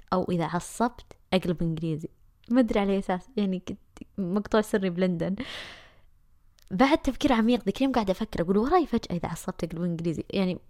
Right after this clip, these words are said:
طبعا مو مع الناس، يعني فهمتوا؟ <laughs> مو، مو تخيلوني فجأة بنص المكان.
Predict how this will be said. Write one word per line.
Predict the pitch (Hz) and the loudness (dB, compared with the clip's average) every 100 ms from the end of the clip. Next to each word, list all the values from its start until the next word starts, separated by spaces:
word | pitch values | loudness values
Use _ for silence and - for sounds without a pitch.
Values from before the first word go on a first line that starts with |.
| - - - | -14 -12 -6
طبعا | 175 175 | -2 0
مو | 185 202 196 | 2 2 2
مع | 156 | 2
الناس، | 165 160 143 - | 2 0 -2 -4
يعني | 147 151 - | -4 -4 -4
فهمتوا؟ | - 170 - 175 - _ _ _ _ - - | -8 -8 -4 -6 -6 _ _ _ _ -20 -4
<laughs> | - - 247 202 | 4 6 6 4
مو، | 233 226 226 | 0 -2 -4
مو | 247 | -2
تخيلوني | 277 - 240 226 220 208 185 | -2 2 2 4 2 0 -2
فجأة | 202 196 | -4 -4
بنص | 175 185 - 190 | -4 -4 -6 -6
المكان. | 175 180 196 | -6 -6 -10